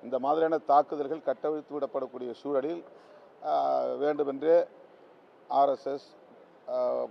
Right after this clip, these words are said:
பஜ்ரங் தள், விஸ்வ இந்து பரிஷத் போன்ற பல, அனுமன் சேனா போன்ற அமைப்புகள்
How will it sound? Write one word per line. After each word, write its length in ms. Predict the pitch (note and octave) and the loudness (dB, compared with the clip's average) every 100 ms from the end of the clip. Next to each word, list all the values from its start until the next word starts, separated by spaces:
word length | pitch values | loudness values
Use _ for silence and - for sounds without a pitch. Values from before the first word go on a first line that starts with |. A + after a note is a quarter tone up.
| A#2 | -8
பஜ்ரங் 420 | B2 C#3+ C#3 B2 | -4 -2 -2 0
தள், 280 | B2+ C3+ C#3+ - - - - - - A#2 | 0 0 -8 -16 -20 -20 -20 -20 -20 -14
விஸ்வ 180 | B2+ E3 | -4 -2
இந்து 260 | C#3 C3+ | -2 -4
பரிஷத் 500 | B2+ B2 A#2 C#3 C#3 - - - - - _ - _ - - | -6 -8 -4 -4 -4 -10 -20 -20 -20 -20 _ -20 _ -20 -2
போன்ற 420 | C#3 C3+ C3+ A2 - | -2 0 0 -2 -2
பல, 320 | A#2+ B2+ A2+ | -2 0 0
அனுமன் 320 | A2+ D3 D3+ C#3+ | 0 0 -4 -4
சேனா 500 | - B2 B2 C3+ C#3 - - - - | -2 0 2 0 -4 -16 -20 -20 -6
போன்ற 240 | C3+ C3+ | -2 2
அமைப்புகள் 540 | A#2 C#3 C3+ A#2+ B2+ | 2 2 -6 -2 -4